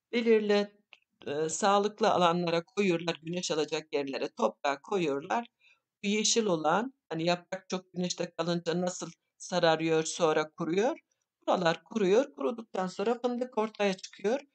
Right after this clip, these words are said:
Fındık kırma işleme tesisleri var. Bazı yerlerde de fındık kırıldıktan sonra satılıyor, fındık içi diye satılıyor. Bazen de kabuklu fındık satılıyor. Evet,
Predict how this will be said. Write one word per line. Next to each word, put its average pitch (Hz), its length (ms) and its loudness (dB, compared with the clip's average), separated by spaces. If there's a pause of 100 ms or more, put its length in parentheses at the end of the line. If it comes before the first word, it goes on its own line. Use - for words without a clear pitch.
(340)
Fındık 339 340 -2
kırma 311 420 2 (240)
işleme 285 360 0
tesisleri 262 680 0
var. 151 280 2 (540)
Bazı 226 520 2
yerlerde 196 840 2
de 269 140 4 (220)
fındık 226 440 -2
kırıldıktan 226 640 0
sonra 170 280 2
satılıyor, 160 480 -2
fındık 175 420 -4
içi - 200 -8
diye 131 160 -4
satılıyor. - 580 -8
Bazen 202 440 2
de 262 160 -8
kabuklu 226 400 -4
fındık 202 340 -4
satılıyor. 151 500 -10 (1900)
Evet, 226 420 6